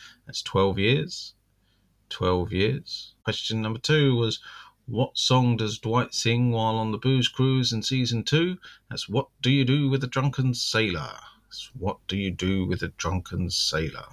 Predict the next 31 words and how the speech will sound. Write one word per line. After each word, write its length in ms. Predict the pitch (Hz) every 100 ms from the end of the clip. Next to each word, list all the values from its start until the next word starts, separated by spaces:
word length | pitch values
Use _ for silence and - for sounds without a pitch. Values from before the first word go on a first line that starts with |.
| - _ _ _ _ _ _ _ _ _ - - -
Question 260 | 85 -
number 100 | 95
three 400 | - 104 92 87 - - - _
was, 240 | - 82 87
what 240 | 101 98
happens 500 | - 104 - 101 92
when 140 | 98 92
Dwight 320 | 98 104 -
rushes 400 | 101 101 113 98
off 240 | 110 -
to 100 | -
help 240 | 92 120 117
Michael 380 | 101 92 - 95
after 240 | 92 98
he 80 | 95
burns 360 | 95 101 101
his 140 | 101 -
foot 200 | 113 110
on 120 | 98
the 60 | 95
George 360 | 110 117 113
Foreman 440 | - 120 113 110 104
grill? 400 | 117 135 160 165 - - - _
As 120 | -
Dwight 300 | 95 101 - - -
crashes 480 | - 110 - 120
his 160 | - 120
car 460 | - - 127 143 151
into 360 | 139 127 131
a 40 | 120
pole. 600 | - 101 85 62 58